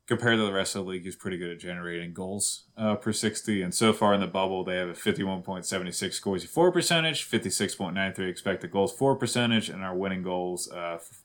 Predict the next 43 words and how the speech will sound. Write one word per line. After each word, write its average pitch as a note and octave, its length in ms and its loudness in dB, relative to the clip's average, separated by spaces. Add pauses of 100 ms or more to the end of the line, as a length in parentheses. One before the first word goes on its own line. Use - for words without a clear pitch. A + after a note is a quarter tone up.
four A2 220 6
goals G2 220 4
for, G2 200 0
two F#2+ 200 -4
goals F2+ 200 -4
against F2 360 -6
in F2 100 -6
over E2+ 220 -6
a D#2+ 60 -6
hundred D#2+ 300 -8
minutes. D2 360 -10
So F#2+ 240 2
they G2+ 180 4
are G#2 380 4 (920)
pretty E3 160 10
good D#3+ 160 6
top C3+ 300 4
pair. D3 340 2 (220)
Uh, G2+ 240 0
the G#2+ 120 0
second G3 520 2
pair D3 480 2
of G#2 160 -4
Green C3 260 0
and A2 160 0
Leddy, E2 360 -4 (800)
they G#2+ 340 -2
have G2+ 240 0
a G2 140 -2
fifty-seven D#3 720 -2
point A2 260 -2
nineteen G#2 400 0
expected F#2 420 -4
goals F2+ 220 -6
for F2+ 180 -10
percentage, E2+ 640 -12 (360)
six F3 380 2
goals D3 300 -2
for A#2+ 260 2
and F#2+ 160 -2
zero G2 380 -2
goals F2+ 260 -8
against D#2+ 640 -10